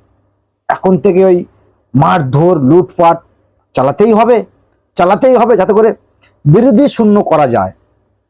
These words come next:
মানে, বাংলায় তো গণতন্ত্র রয়েছে না, এ-, এটাই তো গণতন্ত্র। মানে, নিজের মতো, নিজের স্বাধীন দেশে, স্বাধীন বাংলায় নিজের মতো করে কোনো রাজনৈতিক দল করা যাবে না। আর যাদেরকে মেরেছে, বাড়ির সব মহিলা,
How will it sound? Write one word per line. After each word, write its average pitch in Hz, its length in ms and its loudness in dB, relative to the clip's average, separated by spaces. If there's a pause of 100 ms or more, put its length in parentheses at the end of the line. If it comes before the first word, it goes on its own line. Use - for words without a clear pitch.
(360)
মানে, 123 140 -8 (760)
বাংলায় 135 280 0
তো 165 120 -4
গণতন্ত্র 180 500 -2
রয়েছে 156 300 0
না, 185 280 -2 (420)
এ-, - 160 -2
এটাই 190 200 2
তো 208 120 -2
গণতন্ত্র। 175 640 -2 (580)
মানে, 208 120 2
নিজের 214 440 2
মতো, 226 300 0
নিজের 220 300 0
স্বাধীন 196 420 -2
দেশে, 214 380 2
স্বাধীন 185 380 -2
বাংলায় 175 380 0
নিজের 170 280 0
মতো 170 220 -4
করে 180 180 -2
কোনো 165 260 -4
রাজনৈতিক 139 540 -2
দল 202 300 0 (600)
করা 143 200 0
যাবে 120 320 -2
না। 110 240 -6 (1080)
আর 135 260 -2
যাদেরকে 156 320 -2
মেরেছে, 170 420 0
বাড়ির 143 280 0
সব 180 200 -6
মহিলা, 131 420 -2